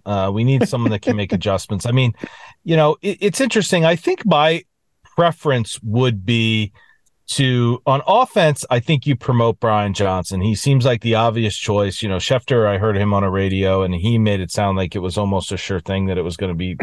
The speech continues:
Speaker 1: <clears throat> Brian Johnson. Uh, maybe not, but, you know, it sounded like he was certainly the leading candidate, and he has a great relationship with Hurts. So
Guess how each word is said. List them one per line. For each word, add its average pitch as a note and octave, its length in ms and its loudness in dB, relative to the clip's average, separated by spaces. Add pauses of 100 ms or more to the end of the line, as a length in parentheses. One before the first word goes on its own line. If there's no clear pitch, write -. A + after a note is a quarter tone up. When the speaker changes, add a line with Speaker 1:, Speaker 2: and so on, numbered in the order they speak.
Speaker 1:
<clears throat> - 140 -8
Brian G2 280 -2
Johnson. F2 600 -4 (420)
Uh, F#2 240 -2
maybe F3+ 280 2
not, G2 380 0
but, A2 280 -2
you G#2 180 -4
know, G2 140 0
it F2+ 120 -8
sounded A2 360 0
like G2 180 -2
he A2 100 -6
was F#2+ 160 -4
certainly G2 320 -4
the F#2+ 80 -4
leading F#2+ 300 -4
candidate, F#2+ 520 -4
and F2 180 -4
he F#2+ 80 -4
has F2 120 -4
a F2+ 60 -6
great G2 220 -4
relationship F#2 500 -4
with D2+ 100 -10
Hurts. F2 280 -6
So G2+ 220 -2